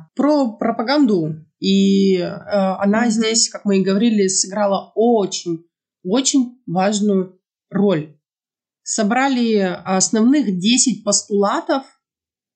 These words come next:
Speaker 1: пропагандистских лозунгов, которые говорили на радио. Да, мы помним, что люди были безграмотны в основном, но очень любили слушать радио. Первый, э, лозунг звучал как:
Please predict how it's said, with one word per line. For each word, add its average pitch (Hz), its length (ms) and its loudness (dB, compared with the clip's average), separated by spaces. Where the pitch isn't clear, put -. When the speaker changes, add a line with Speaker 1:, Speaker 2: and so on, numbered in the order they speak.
Speaker 1:
пропагандистских 214 1500 0
лозунгов, 190 760 0
которые 240 800 -2
говорили 220 540 2
на 214 280 2
радио. 170 640 0
Да, 226 240 0
мы 262 160 2
помним, 214 360 2
что 185 300 -2
люди 190 300 2
были 165 280 0
безграмотны 285 880 0
в 330 40 4
основном, 302 600 4
но 208 140 2
очень 262 320 2
любили 208 340 2
слушать 185 420 -2
радио. 160 560 -2
Первый, 262 640 0
э, 190 500 0
лозунг 269 400 2
звучал 247 560 -4
как: 202 280 -4